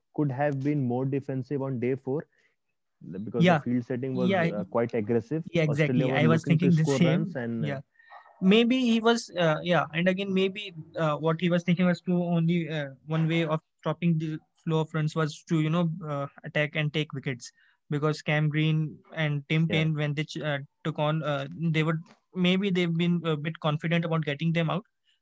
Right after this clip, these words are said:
Speaker 2: uh, rather than, you know, uh, giving them the full leverage to take singles and getting four, five runs and over. So they, they were fancying themselves to pick those two wickets and, you know, just put them on the back foot and avoid those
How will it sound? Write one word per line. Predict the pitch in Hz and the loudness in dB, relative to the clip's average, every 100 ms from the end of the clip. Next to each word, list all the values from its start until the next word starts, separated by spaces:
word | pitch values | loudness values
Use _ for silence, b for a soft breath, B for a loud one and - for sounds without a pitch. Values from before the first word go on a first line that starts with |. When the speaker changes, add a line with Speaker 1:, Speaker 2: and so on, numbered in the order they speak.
| _ | _
Speaker 2:
uh, | 143 139 | -6 -4
rather | 135 135 | -4 -2
than, | 139 143 143 | -2 -2 -4
you | 139 139 | -6 -6
know, | 151 143 151 | -6 -6 -8
uh, | 139 135 | -10 -10
giving | 131 139 143 | -8 -4 -4
them | 139 | -4
the | 139 | -8
full | - 143 | -6 -4
leverage | 139 139 143 - | -2 -4 -6 -8
to | - | -10
take | 135 139 131 - _ _ _ | -6 -6 -8 -20 _ _ _
singles | 170 143 135 139 135 - | -12 -10 -6 -6 -8 -12
and | 139 131 131 _ - | -12 -12 -16 _ -12
getting | 131 127 143 139 | -10 -8 -8 -6
four, | 143 | -8
five | 135 139 131 | -6 -6 -6
runs | 139 - | -8 -8
and | 139 | -8
over. | 131 170 b b b | -6 -8 b b b
So | - 139 | -10 -6
they, | 139 139 139 _ _ | -4 -4 -8 _ _
they | 147 | -6
were | 147 | -4
fancying | 143 139 147 147 | -4 -6 -4 -4
themselves | 139 135 139 - | -4 -6 -10 -8
to | 147 135 | -8 -8
pick | 143 135 | -10 -8
those | 139 139 - | -4 -4 -6
two | 143 | -8
wickets | 135 127 143 147 | -8 -6 -8 -8
and, | - 147 139 143 _ _ _ | -10 -8 -6 -10 _ _ _
you | 143 | -4
know, | 151 | -4
just | 151 143 - _ | -4 -6 -8 _
put | 147 131 | -10 -6
them | 139 135 | -6 -4
on | 135 131 | -6 -6
the | |
back | 139 131 - | -4 -4 -4
foot | 139 139 | -8 -6
and | 135 131 139 | -8 -8 -8
avoid | 143 135 135 | -4 -4 -2
those | 139 135 | -4 -6